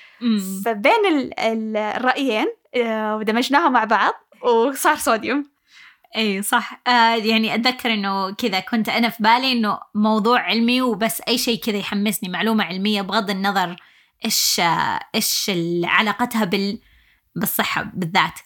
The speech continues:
Speaker 2: إيه، أنا لا، كان في بالي أبغى شيء أتكلم عن تثقيفي، يهم صحة المستمع،
Speaker 1: مم.
Speaker 2: آه،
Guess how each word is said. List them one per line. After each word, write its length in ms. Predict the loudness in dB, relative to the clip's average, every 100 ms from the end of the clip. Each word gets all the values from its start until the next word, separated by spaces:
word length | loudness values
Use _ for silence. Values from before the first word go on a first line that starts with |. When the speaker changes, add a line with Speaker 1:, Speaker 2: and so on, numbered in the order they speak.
| _ -4
Speaker 2:
إيه، 240 | -2 -2
أنا 300 | 0 0 2
لا، 220 | 4 4 2 -10 -20 -20 -8
كان 220 | 0 2
في 60 | 2
بالي 380 | 2 2 4 2
أبغى 340 | 0 0 -2
شيء 280 | 0 -2 -2
أتكلم 520 | -6 -2 0 2 2
عن 240 | 0 0 -2 -8 -6
تثقيفي، 800 | -6 -6 -6 -2 -2 -2 0 0
يهم 220 | -2 -4
صحة 420 | -4 -8 -6 -6 -4
المستمع، 1000 | -6 -4 -2 0 0 2 2 4 2 0
Speaker 1:
مم. 140 | -2 -6 -10 -4
Speaker 2:
آه، 480 | -2 0 0 -2